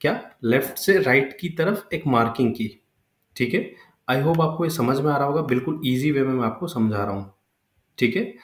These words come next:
Then उसके बाद आपको क्या करना है, यानी कि first candle का हाई and second candle जो है वो कोई matter नहीं करेगी, Second candle को आप as it is रहने दीजिए,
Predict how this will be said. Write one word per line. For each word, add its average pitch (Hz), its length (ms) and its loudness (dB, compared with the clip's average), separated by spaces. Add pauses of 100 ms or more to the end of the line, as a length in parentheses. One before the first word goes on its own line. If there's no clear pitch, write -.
(240)
Then 160 260 0
उसके - 260 0
बाद 180 200 2
आपको 160 300 -2
क्या 165 160 0
करना 127 280 -2
है, 226 100 -4 (140)
यानी 123 180 0
कि 156 120 -4
first - 440 -4
candle 139 300 0
का 147 180 -4
हाई 147 320 -2 (680)
and 220 220 6
second 196 640 4
candle 156 360 4
जो 151 120 4
है 143 160 0 (240)
वो 135 180 0
कोई 139 180 2
matter 127 300 2
नहीं 151 180 4
करेगी, 151 540 2
Second 143 480 -4
candle 135 280 0
को 156 140 -4
आप 151 220 -6
as 110 200 -2
it 135 160 0
is 147 160 0
रहने 127 300 2
दीजिए, 151 420 -4